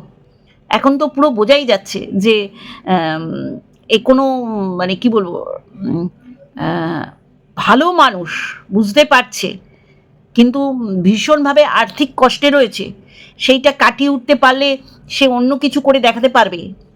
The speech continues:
এরকম মানুষ আমাদের সমাজে রয়েছে,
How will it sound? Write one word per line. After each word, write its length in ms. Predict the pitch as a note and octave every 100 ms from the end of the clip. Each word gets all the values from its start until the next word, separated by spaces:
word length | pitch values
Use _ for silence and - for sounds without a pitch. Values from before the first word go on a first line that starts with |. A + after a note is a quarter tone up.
| -
এরকম 320 | A3+ A#3+ C4
মানুষ 300 | A3+ A#3+ B3
আমাদের 300 | A3+ A#3 B3 A#3 _ _ _ _ _ _ _ _ -
সমাজে 380 | - G#3 A3 A3
রয়েছে, 440 | A3+ C4 C4+ G#3